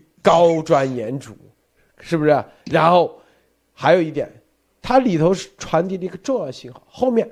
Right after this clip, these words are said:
说白了就是生物工程，说我们现在要超过美国，就得在生物工程上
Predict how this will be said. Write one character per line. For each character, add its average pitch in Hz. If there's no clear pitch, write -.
说 185
白 143
了 156
就 147
是 131
生 139
物 139
工 123
程， 107
说 -
我 170
们 196
现 277
在 185
要 175
超 196
过 208
美 147
国， 135
就 170
得 127
在 139
生 220
物 190
工 156
程 135
上 127